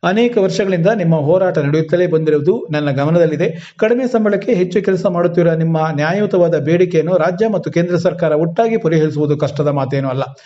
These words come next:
ಈ ಕುರಿತು ಗಮನ ಸೆಳೆಯುವ ಕಾರ್ಯವನ್ನು ಸದನದೊಳಗೆ ಮಾಡುತ್ತೇನೆ ಎಂದ ಅವರು, ಈಗಾಗಲೇ ಅಂಗನವಾಡಿಯಲ್ಲಿಯೇ ಎಲ್ ಕೆ ಜಿ ಮತ್ತು ಯು ಕೆ ಜಿ ಆರಂಭಿಸಿ ಸಿದ್ಧತೆ ನಡೆದಿದೆ. ಅಲ್ಲದೆ, ಗೃಹಲಕ್ಷ್ಮಿ ಯೋಜನೆಯಲ್ಲಿ ಹಣ ಬರುವುದಕ್ಕೆ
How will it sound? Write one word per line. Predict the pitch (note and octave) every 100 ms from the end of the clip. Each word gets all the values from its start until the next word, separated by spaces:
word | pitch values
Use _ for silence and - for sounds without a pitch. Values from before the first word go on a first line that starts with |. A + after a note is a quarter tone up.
| - - _ - A#3+
ಈ | B3+
ಕುರಿತು | B3+ B3+ B3 B3
ಗಮನ | G3 G3
ಸೆಳೆಯುವ | A3 G#3 G3+ G3+ G3+
ಕಾರ್ಯವನ್ನು | E3+ E3+ F3 F3 G#3+
ಸದನದೊಳಗೆ | F#3+ E3 E3+ F3 D#3+ F3 G#3 A#3
ಮಾಡುತ್ತೇನೆ | D3+ D3+ E3+ E3+ - F3 F3+
ಎಂದ | G3 E3+ D3+
ಅವರು, | D3 C#3 F#3 - - - _ A3
ಈಗಾಗಲೇ | A#3 A#3+ B3 C4
ಅಂಗನವಾಡಿಯಲ್ಲಿಯೇ | G#3 G#3 A3 G#3 G3+ G3 G3+
ಎಲ್ | A#3 A#3+ E3 E3+
ಕೆ | F#3+
ಜಿ | F3+ A3
ಮತ್ತು | F3+ E3+
ಯು | D#3+ E3+
ಕೆ | F#3
ಜಿ | F3+
ಆರಂಭಿಸಿ | E3+ D#3 E3 D#3 -
ಸಿದ್ಧತೆ | D3 E3 E3
ನಡೆದಿದೆ. | D#3 C#3+ F#3+ G3+ -
ಅಲ್ಲದೆ, | C#3+ D#3 F3+
ಗೃಹಲಕ್ಷ್ಮಿ | G3+ - F3 F3+ G3 - G3+ E3
ಯೋಜನೆಯಲ್ಲಿ | D#3 E3+ D#3+ F3+
ಹಣ | C3+ F#3
ಬರುವುದಕ್ಕೆ | F#3+ - D#3+ E3 D#3 B2+ A3